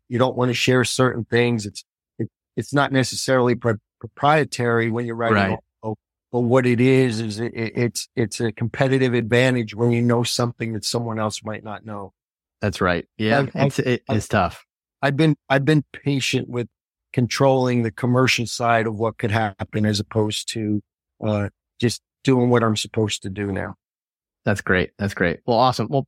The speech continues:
Speaker 2: Pete, thank you so much and good luck the rest of the season. Um, it, that was a ton of great wisdom and experience that you've shared. I think people are gonna get a lot out of it. Be sure to go to the show notes and check out the link to Pete's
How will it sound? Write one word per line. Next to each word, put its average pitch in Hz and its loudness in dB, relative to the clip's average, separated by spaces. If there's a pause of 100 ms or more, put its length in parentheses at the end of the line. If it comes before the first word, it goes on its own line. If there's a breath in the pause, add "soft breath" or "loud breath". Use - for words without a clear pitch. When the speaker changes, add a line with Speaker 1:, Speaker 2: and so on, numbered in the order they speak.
Speaker 2:
Pete, 156 2
thank 160 2
you 143 2
so 143 2
much 131 2
and 131 2
good 127 4
luck 127 2
the 123 -2
rest 117 2
of 120 0
the 104 -2
season. 113 0
Um, 98 0
it, 120 -8
that 127 2
was 113 2
a 110 -4
ton 127 2
of 107 2
great 107 2
wisdom 104 2
and 92 0
experience 101 -2
that 90 -2
you've 95 -4
shared. 101 0 (320)
I 110 -2
think 110 0
people 107 2
are 104 4
gonna 98 2
get 95 -2
a 92 -2
lot 90 2
out 104 2
of 104 0
it. 101 -2 (380)
Be 120 2
sure 139 2
to 131 4
go 123 4
to 120 2
the 110 2
show 120 2
notes 113 2
and 101 -2
check 113 0
out 107 2
the 98 0
link 98 0
to 95 -8
Pete's 92 -4